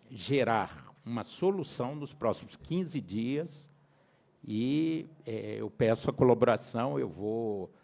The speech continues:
ouvir os representantes dos municípios, das empresas e do Ministério aqui, e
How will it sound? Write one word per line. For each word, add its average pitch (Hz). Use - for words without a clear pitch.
ouvir 120
os 90
representantes 95
dos 90
municípios, 98
das 87
empresas 95
e 92
do 90
Ministério 101
aqui, 113
e 127